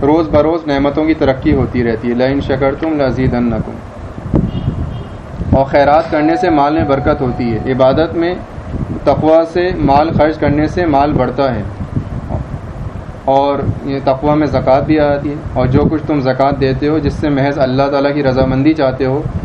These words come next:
بس یہ لوگ دونا کرنے والے ہیں، یعنی مال کو دنیا میں اور اجر کو آخرت میں۔ اس لیے ہر مہینے کچھ صدقہ خیرات بھی کرنا چاہیے،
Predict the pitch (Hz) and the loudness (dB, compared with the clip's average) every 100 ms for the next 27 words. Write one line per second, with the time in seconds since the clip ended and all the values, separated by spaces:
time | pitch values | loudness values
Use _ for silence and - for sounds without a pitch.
0 | - - 147 156 151 143 165 165 - - | -2 2 2 4 2 4 2 -2 -8 -12
1 | - - - 147 165 185 175 156 151 135 | -12 -2 2 4 4 2 2 2 2 2
2 | 135 131 135 151 135 139 156 156 170 139 | 2 0 2 2 4 4 2 0 0 0
3 | 139 151 156 175 170 143 135 147 143 147 | 2 2 2 2 2 0 2 0 2 2
4 | 123 120 120 117 - - - - - - | 2 0 -2 -2 -4 -2 -4 -4 -10 -6
5 | - - - - - - 139 147 143 143 | -6 -6 -10 -10 -8 -2 2 4 2 -2
6 | - 135 151 139 135 156 160 147 - 131 | -2 0 2 0 2 2 0 0 0 -2
7 | 143 139 135 123 135 147 139 131 131 135 | 0 0 2 2 2 0 0 0 0 0
8 | 147 | -2